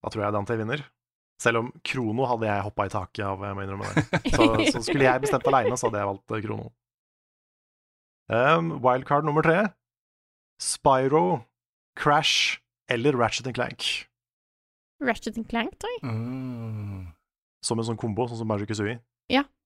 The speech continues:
Speaker 3: Jeg tror, eh, jeg tror, ehm, Crash hadde vært, eh, morsomst der, ja, ass. Han er så bananas.
Speaker 1: Ja,
Speaker 2: Ja,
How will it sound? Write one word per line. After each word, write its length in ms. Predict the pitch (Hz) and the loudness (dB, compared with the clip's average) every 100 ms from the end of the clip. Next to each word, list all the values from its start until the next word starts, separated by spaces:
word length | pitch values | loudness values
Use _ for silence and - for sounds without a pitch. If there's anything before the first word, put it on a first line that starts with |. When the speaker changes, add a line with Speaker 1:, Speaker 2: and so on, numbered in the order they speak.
| _ _ _ _ _ _ _ _ _ - | _ _ _ _ _ _ _ _ _ 0
Speaker 3:
Jeg 240 | 143 123 - | 4 4 2
tror, 240 | 135 123 120 | 2 4 6
eh, 460 | 117 113 110 113 113 | 6 8 6 4 2
jeg 80 | 110 | 0
tror, 220 | 123 107 104 | 0 2 2
ehm, 840 | 104 104 104 104 104 101 101 98 - _ _ _ _ _ _ _ _ _ | 2 2 2 2 0 -2 -4 -8 -12 _ _ _ _ _ _ _ _ _
Crash 320 | - 85 - 95 | -6 -2 0 0
hadde 160 | 92 | 0
vært, 240 | 92 - 104 | -2 -4 -2
eh, 760 | 98 95 92 92 92 98 101 | 0 2 2 2 0 -2 -4
morsomst 500 | 98 90 - 85 - | -6 -4 -4 -6 -4
der, 120 | 92 98 | -2 0
ja, 80 | 101 | 0
ass. 340 | 92 - - - _ _ _ _ _ _ _ _ _ _ _ _ _ _ _ _ - | -2 -6 -10 -16 _ _ _ _ _ _ _ _ _ _ _ _ _ _ _ _ -4
Han 100 | 98 | -2
er 60 | |
så 160 | 92 113 | 0 2
bananas. 680 | 113 107 92 110 - - - | 2 2 2 0 -2 -6 0
Speaker 1:
Ja, 80 | 110 | 4
Speaker 2:
Ja, 120 | 127 | 6